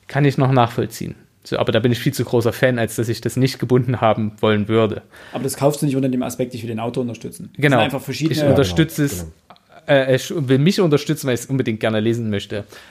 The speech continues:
Speaker 1: Aber dann, wenn ich diese David Hunter, Simon Beckett.
Speaker 2: Simon Beckett, ja.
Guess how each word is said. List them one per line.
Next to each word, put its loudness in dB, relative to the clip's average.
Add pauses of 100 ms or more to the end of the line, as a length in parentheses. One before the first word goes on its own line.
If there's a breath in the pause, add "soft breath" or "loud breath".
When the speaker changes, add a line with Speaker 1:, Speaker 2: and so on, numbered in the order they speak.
(100)
Speaker 1:
Aber 0
dann, 4
wenn 0
ich -2
diese 2 (760)
David 4
Hunter, -2
Simon 2
Beckett. 0
Speaker 2:
Simon -8
Beckett, -10
ja. -14